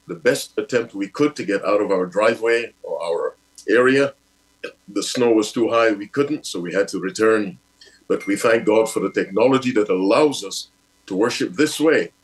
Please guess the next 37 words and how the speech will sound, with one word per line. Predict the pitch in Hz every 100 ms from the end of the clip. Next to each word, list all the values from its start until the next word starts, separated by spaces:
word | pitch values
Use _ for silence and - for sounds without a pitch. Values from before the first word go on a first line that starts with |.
| _ _ _
so | - 95
that | 98
nothing | 95 120 127 110
really | 101 117 104 101 -
is | 90 92
missed. | 139 139 - - _ - - - - _ 82
Wherever | 107 120
you | 123 117
are, | 117 120
in | 95
the | 95
comfort | - 120 117 107
of | 95
your | 95
homes, | 92 127 135 135 98
we | 92
greet | 92 131 131
you. | 135 139 135 _ _ _ - -
For | 135
those | 127 180 180
of | 139 120
you | 139
with | 123
the | 117
courage | - 151 139 110 98
who | 113 -
actually | 123 - 120 110
made | 107 107 151 185 95
it | 87
to | -
the | 92
church, | - 120 80 - - _ _ _
may | 107 110
God | 117 117 90
doubly | 101 113 - 92
bless | 147 113 -
you. | 107 101